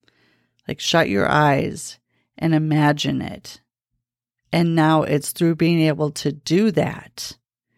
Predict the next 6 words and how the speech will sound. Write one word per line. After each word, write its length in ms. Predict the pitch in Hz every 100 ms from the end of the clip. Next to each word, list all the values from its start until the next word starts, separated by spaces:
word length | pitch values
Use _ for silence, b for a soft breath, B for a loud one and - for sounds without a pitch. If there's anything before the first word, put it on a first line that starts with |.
| _ _ _ _ _ _ _ _ _ _ -
and 200 | 156 156
feel 380 | - 185 180 175
that 240 | 170 -
feeling 600 | - 160 156 151 151 -
of 180 | - 143
euphoria, 920 | 147 147 - 151 151 151 - 73 -